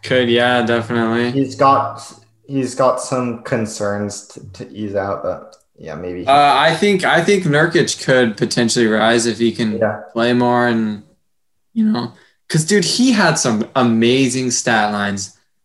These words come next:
Speaker 2: Oh,
Speaker 1: before
Speaker 2: yeah.
Speaker 1: the major injury, bro. Like,
Speaker 2: He, and he's getting back. He's, like,
Speaker 1: He
Speaker 2: he's
Speaker 1: is.
Speaker 2: getting back to that point, I think.
Speaker 1: He's moving in the right direction, but he was, like, I, I was, like, expecting an all-star season from him. Like, he was, like,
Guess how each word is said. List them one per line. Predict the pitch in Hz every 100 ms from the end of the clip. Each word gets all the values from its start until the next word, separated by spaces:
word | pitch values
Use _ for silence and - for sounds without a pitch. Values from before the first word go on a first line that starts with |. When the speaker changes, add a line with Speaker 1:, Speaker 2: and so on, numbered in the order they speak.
| _ _ 120
Speaker 2:
Oh, | 120
Speaker 1:
before | 117 110
Speaker 2:
yeah. | 107
Speaker 1:
the | 101 107
major | 104 104 104 101
injury, | 101 104 101 98
bro. | 104 101
Like, | 101 98 - - _ _ _
Speaker 2:
He, | 147 165
and | 117 156
he's | 160 -
getting | 139 170 156
back. | 92 113 - -
He's, | 139 139 - - - - 123
like, | 139 135
Speaker 1:
He | 120 110
Speaker 2:
he's | 104 101
Speaker 1:
is. | 139
Speaker 2:
getting | 143 117
back | 101 104 -
to | 107
that | 101 -
point, | 101 98
I | 76 87
think. | 98 98
Speaker 1:
He's | 120
moving | 160 175
in | 170
the | 151
right | 147 131
direction, | 123 117 - 107
but | 117 110
he | 165
was, | 190 165
like, | 170 143 -
I, | 131 139
I | 131
was, | 160 147
like, | 123
expecting | 117 - 135 - 117
an | 107
all-star | 113 - 107
season | - 127 113 101
from | 110 101
him. | 98 95 - _ _ _ _ _ _ _ _ _ -
Like, | 110 95
he | 120
was, | 127 123 104
like, | 104 101 -